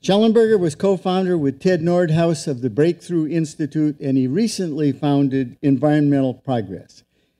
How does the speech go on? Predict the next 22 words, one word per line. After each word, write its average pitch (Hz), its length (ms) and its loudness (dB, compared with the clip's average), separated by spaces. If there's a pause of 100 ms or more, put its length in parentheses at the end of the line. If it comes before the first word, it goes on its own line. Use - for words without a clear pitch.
(260)
He's 147 220 2
an 143 100 4
environmental 180 680 2
policy 170 680 -2
expert, 240 580 0 (380)
and 139 120 4
in 135 140 4
two 233 240 2
thousand 190 480 0
and 160 160 0
eight, 156 300 0 (400)
he 165 100 -2
was 131 240 0
named 165 400 2
by 123 160 0
Time 175 400 -2
magazine 151 760 0 (320)
as 135 220 0
one 160 240 2
of 135 100 -2
its 127 220 -4
heroes 180 680 0